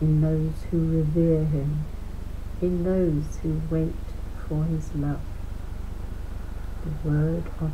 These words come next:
the Lord. Psalm one four seven. Oh, praise the Lord, Jerusalem.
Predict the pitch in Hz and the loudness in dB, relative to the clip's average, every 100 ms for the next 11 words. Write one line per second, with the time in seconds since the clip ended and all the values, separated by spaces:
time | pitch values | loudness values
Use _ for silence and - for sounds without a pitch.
0 | - 160 160 160 156 151 156 - - - | -2 -2 0 -2 -2 -4 -4 -6 -6 -6
1 | - - - - - - - - - - | -6 -6 -6 -6 -6 -6 -6 -6 -6 -6
2 | - - - - - 165 160 180 202 185 | -6 -6 -6 -6 0 2 2 2 0 0
3 | 165 160 170 - - 165 165 - - 165 | 2 2 2 0 -2 0 0 -4 -4 -4
4 | - - 147 151 - - - - - - | -4 -4 -4 -4 -4 -4 -4 -4 -6 -4
5 | - - - - 165 170 - - 214 226 | -6 -6 -6 -4 -2 -4 -4 -4 -4 -4
6 | 208 - - 147 151 143 143 165 196 - | -4 -6 -4 -4 -2 0 -2 -2 -4 -6
7 | - - - 143 143 160 - 147 147 165 | -6 -6 -2 0 0 0 -2 -2 0 0
8 | 196 | -2